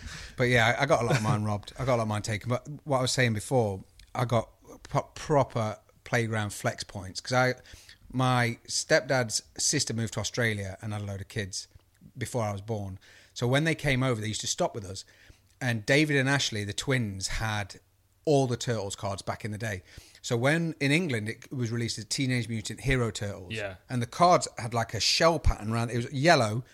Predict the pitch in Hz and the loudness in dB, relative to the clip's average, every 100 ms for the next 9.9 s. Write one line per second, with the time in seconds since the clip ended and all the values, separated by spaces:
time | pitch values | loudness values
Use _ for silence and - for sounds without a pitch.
0 | - - - 120 120 - 160 139 - 117 | -20 -14 -4 -2 0 0 4 2 0 -6
1 | 117 117 117 110 110 120 120 117 151 123 | -4 -2 -2 -2 -2 0 0 2 4 2
2 | - 117 110 104 - 160 120 110 110 135 | 0 -8 -4 0 4 4 4 0 -2 0
3 | 151 113 90 85 - - - - - _ | 0 -2 -8 -16 -20 -20 -20 -20 -20 _
4 | 185 160 123 - _ _ _ _ _ - | 4 6 4 -8 _ _ _ _ _ -12
5 | - 123 147 151 160 135 117 98 - 110 | -4 2 2 2 0 0 -2 -2 -4 -2
6 | 113 127 120 139 117 104 - 110 - 135 | -2 0 0 0 -2 -4 -4 -6 -4 -2
7 | 127 104 101 - 101 - 117 107 98 113 | -2 -2 -6 -8 -10 -4 -2 -2 -6 -6
8 | 104 - 90 - - - _ - 113 107 | -6 -8 -16 -18 -20 -20 _ -8 -4 -2
9 | 107 101 113 98 95 101 139 113 92 | -4 -4 -4 -4 -6 -2 -2 -2 -6